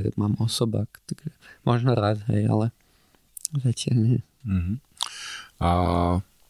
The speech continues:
Speaker 2: my sme to tu už, už nejakým spôsobom, a, načkrtli, respektíve ja som to spomínal, také tie, a,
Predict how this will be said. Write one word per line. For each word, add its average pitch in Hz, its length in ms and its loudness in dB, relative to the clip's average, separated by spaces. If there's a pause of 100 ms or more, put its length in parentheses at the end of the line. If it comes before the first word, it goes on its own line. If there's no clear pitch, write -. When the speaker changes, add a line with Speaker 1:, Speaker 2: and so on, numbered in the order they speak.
(600)
Speaker 2:
my 110 100 -2
sme 139 180 -2
to 156 140 -2
tu 156 300 2
už, 98 80 0 (500)
už 90 340 -2
nejakým 98 380 0
spôsobom, 101 640 0 (140)
a, 85 140 2 (1040)
načkrtli, 80 560 0
respektíve 87 500 0
ja 82 140 4
som 92 160 0
to 85 100 -2
spomínal, 85 640 0
také 82 240 -2
tie, 85 280 0 (220)
a, 73 60 0